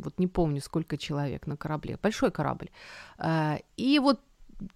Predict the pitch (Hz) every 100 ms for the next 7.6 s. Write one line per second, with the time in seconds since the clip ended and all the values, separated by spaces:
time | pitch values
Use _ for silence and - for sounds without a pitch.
0 | - 170 202 214 214 214 196 233 247 190
1 | 151 - - 185 202 247 233 226 170 165
2 | 175 190 214 262 233 - 175 202 220 240
3 | 202 180 190 196 190 - - 165 190 214
4 | 240 202 170 170 - 269 320 - 196 202
5 | 202 _ 226 214 185 175 180 196 196 247
6 | 240 214 180 175 - 175 170 180 175 -
7 | 196 - - 196 170 135